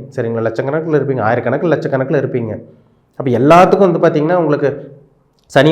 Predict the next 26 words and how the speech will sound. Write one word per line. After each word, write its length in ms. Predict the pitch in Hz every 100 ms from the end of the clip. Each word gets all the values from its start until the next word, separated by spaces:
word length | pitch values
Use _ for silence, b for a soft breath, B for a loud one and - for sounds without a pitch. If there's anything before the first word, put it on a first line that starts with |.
| 147
ஒன்பதாம் 340 | 151 151 143
இடத்துக்கு 260 | 135 139 131
போனனால 340 | 127 131 170 120
எல்லாத்துக்கும் 460 | 135 170 196 190 135
நல்லது 240 | 139 135
நடக்கும்னு 320 | 131 131 131
சொல்லிட 220 | 113 107 101
முடியாது. 260 | 98 95 92 b b -
சரிங்களா? 260 | 113 110 101
அவங்கவங்க 360 | 135 170 185 220
தனிப்பட்ட 300 | 165 143 135 131
ஜாதகத்துல 360 | 131 120 120 220 B B -
என்ன 160 | 127 135 123
நடக்குதுன்னு 400 | 113 117 131 117
பார்க்கணும். 280 | 101 101 - 113
சரிங்களா? 300 | 107 104 - b b -
ஏன்னா, 140 | 120 117
மனுஷன் 340 | 131 160 151 135
வந்து 160 | -
பாத்தீங்கன்னா, 320 | 135 131 147 117
எல்லாரும் 320 | 143 175 151
ஒரே 100 | 127 135
மாதிரி 140 | 127 120
கிடையாது. 280 | 110 104 98 - b b 110
முக 160 | 120 147
அமைப்பு 240 | 139 127